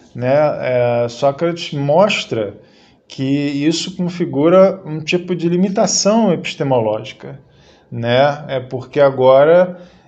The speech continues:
é, a alma tá só voltada pra satisfazer os apetites, né? É, da parte apetitiva, né? É, tá concentrada nisso, né? Ela reúne, é, as outras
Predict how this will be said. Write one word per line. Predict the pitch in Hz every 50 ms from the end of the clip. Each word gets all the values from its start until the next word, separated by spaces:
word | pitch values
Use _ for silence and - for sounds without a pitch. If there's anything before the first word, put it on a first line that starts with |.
| _
é, | - - 135 131 131 127 127 123 123 120 120 117 117 113 110 110
a | 107 107 110
alma | 113 117 123 127 143 151
tá | 156 165 151
só | 156 - - 175 185
voltada | 175 185 180 170 175 165 151 160 170 180 175 190 190
pra | 185 190 175 170
satisfazer | - 190 175 170 - - - 170 160 143 123 127 135 151 170 175
os | 180 160 156 185 196 190
apetites, | 190 196 185 110 98 - - - 156 147 151 - - - - - - - - _ _ _
né? | - 127 120 120 123 127 143 151 151 - - - _ _ _ _ _ - _ -
É, | 123 123 120 120 117 113 113 110
da | 110 113
parte | 113 - 131 123 123 143
apetitiva, | 135 - 151 151 - - - - 185 165 120 107 107 101 101 - - _ _ _
né? | - 117 113 120 117 123 139 143 143 143 147 - -
É, | - 135 127 123 123 120 117 117 113 113 107 107 104 - -
tá | 127
concentrada | 123 147 143 139 - 160 143 - 156 165 180 175 185
nisso, | 170 151 147 139 127 - - -
né? | 113 110 117 127 135 135 127
Ela | 123 123 123 120
reúne, | 120 120 127 127 131 143 170 190 190 180 151 123 117 - - - - - - - - - - _ _ -
é, | - 127 123 123 123
as | 120 117 120 120 117 117
outras | 123 120 120 120 113 110 - -